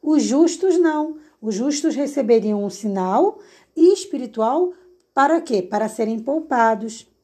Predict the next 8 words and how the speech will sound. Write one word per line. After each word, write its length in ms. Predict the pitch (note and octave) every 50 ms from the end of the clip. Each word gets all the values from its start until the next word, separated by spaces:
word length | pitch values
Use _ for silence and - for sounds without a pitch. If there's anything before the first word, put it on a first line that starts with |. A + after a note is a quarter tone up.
| _ _ _ _ _ _ _ _ _ _ _ _ _ - - - -
Então, 320 | G#3 F#3 - C#4+ D#4 D#4+
na 220 | C#4 C#4 D4 C#4
jus-, 260 | B3 A#3+ A#3+ - - -
na 180 | - A#3 B3 A#3
sua 260 | - - F4+ F#4+ D#4
justiça, 920 | A#3 A#3+ A3 - - - - - C#4+ E4 F#4 F#4 - - B3+ G#3 F#3+ - - - - _ _
Deus 280 | - G3 C4 D4 D#4 C4
guarda 580 | A3+ A#3 B3+ C4+ D4+ E4+ E4 D#4+ - A#3 G#3